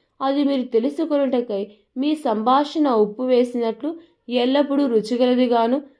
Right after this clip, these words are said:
కృపాసహితముగాను ఉండనీయుడి. సహోదరులారా,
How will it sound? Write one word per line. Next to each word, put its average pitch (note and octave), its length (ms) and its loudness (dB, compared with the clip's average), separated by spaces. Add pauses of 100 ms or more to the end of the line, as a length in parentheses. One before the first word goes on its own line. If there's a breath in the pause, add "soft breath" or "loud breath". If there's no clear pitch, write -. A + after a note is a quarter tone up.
(160 loud breath)
కృపాసహితముగాను C4+ 1400 2
ఉండనీయుడి. G#3+ 680 -2 (380 loud breath)
సహోదరులారా, A3+ 960 0